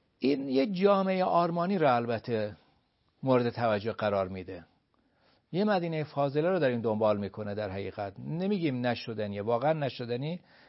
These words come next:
کلمهٔ اشتباهیه، شدنی هست، به شرط اینکه همهٔ خانواده‌ها نسبت به فرزندان دیدگاهشون این باشه که بگه: «بله، من بچه‌م رو می‌خوام یه راهنمایی بهش بدم که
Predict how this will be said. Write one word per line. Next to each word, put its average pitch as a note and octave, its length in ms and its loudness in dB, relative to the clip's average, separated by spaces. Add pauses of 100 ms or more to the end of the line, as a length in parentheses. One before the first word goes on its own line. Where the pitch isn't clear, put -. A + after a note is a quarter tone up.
(320)
کلمهٔ C3+ 320 -2
اشتباهیه، C3 640 0
شدنی C3 480 0
هست، C3+ 440 -6 (260)
به D#3+ 80 -6
شرط G3 320 -2
اینکه G3+ 500 -2 (240)
همهٔ F3 320 0
خانواده‌ها A#2 720 -4
نسبت A2 360 -10
به A2 100 -12
فرزندان A2 720 -6 (460)
دیدگاهشون D#3 580 -2
این E3 140 -6
باشه D#3+ 260 -4
که D3 120 -8
بگه: D#3 200 -4
«بله، C#3 200 0
من C#3+ 180 -4
بچه‌م C#3 340 -4
رو C#3 120 -4
می‌خوام C3+ 360 -6 (520)
یه D#3+ 140 0
راهنمایی C3 500 0
بهش E3+ 220 -6
بدم D#3+ 260 -4
که E3 280 -6